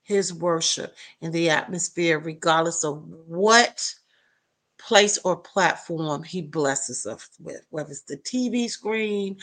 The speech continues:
whether it's the Reddit, whether it's the Grammys, whether it's the Stellas, the Dove Awards, whatever film festival. God is sending people like you and myself to go and represent him with a purified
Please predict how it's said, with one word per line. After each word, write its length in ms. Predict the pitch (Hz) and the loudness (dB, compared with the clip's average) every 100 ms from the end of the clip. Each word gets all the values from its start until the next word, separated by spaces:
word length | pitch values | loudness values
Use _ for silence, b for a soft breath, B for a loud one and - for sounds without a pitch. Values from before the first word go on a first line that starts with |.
| B B | B B
whether 220 | 143 143 | -6 -4
it's 100 | 135 | -4
the 120 | - 160 | -4 -4
Reddit, 380 | 190 220 214 | 0 0 0
whether 220 | 180 165 156 | -2 -4 -4
it's 140 | - | -10
the 140 | - | -10
Grammys, 680 | - - 226 240 240 226 220 | -16 -10 -2 0 0 -2 -6
whether 180 | - - | -4 -6
it's 100 | - | -6
the 80 | - | -6
Stellas, 580 | - - 226 220 214 - | -6 -2 -2 -2 -6 -8
the 120 | 151 | -10
Dove 340 | - 247 262 | -2 0 2
Awards, 840 | 254 226 240 247 247 240 120 123 - B B B | 0 -4 -2 2 2 2 0 -2 -10 B B B
whatever 720 | 165 175 233 254 226 233 214 214 | -4 4 6 6 4 2 2 -4
film 360 | - 240 214 | 2 2 2
festival. 800 | - 190 180 - 160 151 98 - b b b b b b _ - | 2 2 2 -4 -6 -4 -4 -8 b b b b b b _ -10
God 400 | 185 202 185 165 | 4 10 10 8
is 160 | 165 - | 4 -2
sending 300 | 220 208 185 | -2 -2 -4
people 300 | 208 165 180 | -6 -4 0
like 260 | 165 151 | 0 0
you 480 | 160 196 214 220 220 - | -6 0 2 2 0 -2
and 160 | 175 | -4
myself 800 | 170 165 170 - - 190 139 - - - _ _ _ _ _ - | -2 -2 -4 -6 0 2 2 -2 -10 -20 _ _ _ _ _ -10
to 120 | 165 | -10
go 480 | 156 185 180 175 170 | -4 2 4 4 2
and 240 | 160 160 | -2 0
represent 500 | 175 170 180 170 170 | 0 0 -4 -4 -4
him 280 | - 175 151 | -2 -4 -4
with 140 | 151 | -6
a 60 | 131 | -8
purified 800 | - - 202 196 196 175 170 233 | -10 -2 0 0 -2 -2 -2 -4